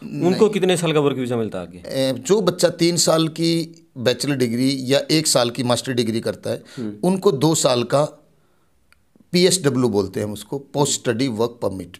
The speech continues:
Speaker 1: पीएसडब्ल्यूपी।
Speaker 2: हम्म।
Speaker 1: तो उनको पीएसडब्ल्यू मिलता है दो साल का।
Speaker 2: जी।
Speaker 1: तो दो साल वो पीएसडब्ल्यू पे रहेंगे।
Speaker 2: हम्म।
Speaker 1: During that period,
Speaker 2: हम्म।
Speaker 1: उनको कोई ना कोई स्पॉन्सर कर देगा और वो वर्क परमिट पे चले जाएंगे।
Speaker 2: जी।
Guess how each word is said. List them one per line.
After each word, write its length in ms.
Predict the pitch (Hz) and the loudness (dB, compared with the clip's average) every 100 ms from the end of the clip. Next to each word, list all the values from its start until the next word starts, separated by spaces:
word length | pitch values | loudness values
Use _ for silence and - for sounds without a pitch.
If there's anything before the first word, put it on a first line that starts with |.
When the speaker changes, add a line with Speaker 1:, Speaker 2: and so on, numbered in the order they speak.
| - | -6
Speaker 1:
पीएसडब्ल्यूपी। 880 | 127 127 - 113 101 113 117 110 - - _ - | -2 0 -2 -4 -2 -4 -4 -8 -10 -18 _ -12
Speaker 2:
हम्म। 180 | 110 90 92 _ _ | -10 -12 -16 _ _
Speaker 1:
तो 100 | 156 | -4
उनको 220 | 170 175 | -4 -4
पीएसडब्ल्यू 560 | 180 170 175 170 147 156 | -2 0 2 2 2 2
मिलता 280 | 131 110 131 | 2 0 0
है 80 | 123 | 0
दो 180 | 110 | -2
साल 240 | 104 82 - | -4 -8 -12
का। 220 | - - 117 | -18 -20 -16
Speaker 2:
जी। 220 | 113 95 - _ - | -14 -16 -20 _ -16
Speaker 1:
तो 60 | 131 | -4
दो 200 | 135 185 | 0 2
साल 260 | 180 165 | 2 2
वो 120 | 160 | 2
पीएसडब्ल्यू 560 | 165 139 135 131 107 117 | 0 0 0 0 0 0
पे 140 | 120 | 0
रहेंगे। 400 | 120 98 110 139 - 131 | 0 -2 -6 -8 -12 -12
Speaker 2:
हम्म। 500 | 113 98 - 117 117 | -12 -12 -16 -14 -2
Speaker 1:
During 360 | 165 190 220 | 0 2 2
that 200 | 180 160 | 2 0
period, 420 | - - 104 98 92 - | -2 -6 -6 -6 -10 -10
Speaker 2:
हम्म। 420 | 123 101 - - | -10 -10 -12 -10
Speaker 1:
उनको 340 | - 175 180 185 | -4 -2 0 0
कोई 240 | 180 151 | 2 2
ना 120 | 147 | 2
कोई 200 | 156 156 | 0 0
स्पॉन्सर 480 | 151 - 127 120 127 | -2 -2 -2 -2 -2
कर 160 | 117 110 | -2 -2
देगा 260 | 107 127 | -2 0
और 80 | 147 | 2
वो 180 | 135 139 | 4 2
वर्क 260 | 120 123 120 | 4 0 0
परमिट 260 | 107 107 | -4 -6
पे 120 | - 160 | -6 -6
चले 260 | 123 104 | -4 -6
जाएंगे। 380 | 92 85 82 85 | -6 -10 -14 -16
Speaker 2:
जी। 260 | 127 117 95 | -14 -14 -14